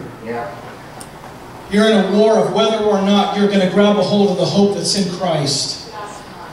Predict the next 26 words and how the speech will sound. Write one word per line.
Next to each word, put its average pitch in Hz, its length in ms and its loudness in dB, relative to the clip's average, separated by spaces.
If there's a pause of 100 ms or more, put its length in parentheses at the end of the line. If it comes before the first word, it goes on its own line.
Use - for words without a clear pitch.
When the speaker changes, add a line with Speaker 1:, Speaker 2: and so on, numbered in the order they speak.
Speaker 2:
or 175 80 -2
you're 185 200 4
gonna 180 160 4
just 180 280 -2
let 180 220 2
life 180 300 0
take 175 260 0
control 165 380 0
of 139 160 0
you. 131 80 -4 (1500)
And 190 140 4
let, 202 220 4
let 196 260 2
life 190 380 0
throw 202 440 4
you 202 340 6
wherever 180 480 0
life 175 320 0
is 151 140 -4
gonna 170 160 -8
throw 147 300 -4
you. 127 280 -4 (1400)
Do 202 180 4
not 202 300 2
do 202 220 4
that. 135 520 -2